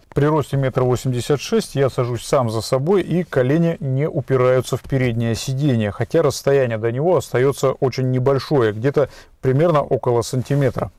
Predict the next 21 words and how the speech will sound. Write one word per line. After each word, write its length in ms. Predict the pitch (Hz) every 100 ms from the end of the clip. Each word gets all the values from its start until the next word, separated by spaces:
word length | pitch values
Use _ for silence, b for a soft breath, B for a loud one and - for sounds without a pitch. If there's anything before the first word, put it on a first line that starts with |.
| -
Запас 380 | 120 147 156 131
пространства 580 | - 127 - 135 - 127
над 160 | 123
головой 380 | 123 151 208 202
здесь 300 | 117 131 135
есть, 340 | 160 143 101 151
и 80 |
он 260 | 127 151 151
весьма 380 | 131 123 143 123
неплох, 480 | 123 160 156 123 -
при 140 | 120
том, 200 | 143 127
что 380 | - 131 127 -
сейчас 480 | - 131 - 180 180
спинка 460 | - - 143 120 113
сиденья 440 | 127 120 170 147
стоит 360 | - 123 127 -
в 100 | 127
максимально 520 | 120 - 127 143 135
вертикальном 640 | 120 113 120 135 120 120
положении, 640 | 110 127 139 139 151 117